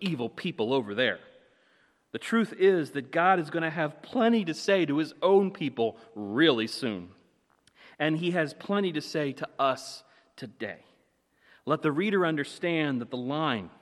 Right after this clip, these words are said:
that separates good from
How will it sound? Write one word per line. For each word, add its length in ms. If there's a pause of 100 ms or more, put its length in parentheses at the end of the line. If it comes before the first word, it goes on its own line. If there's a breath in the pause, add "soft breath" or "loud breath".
(640 loud breath)
that 160
separates 920
good 340
from 300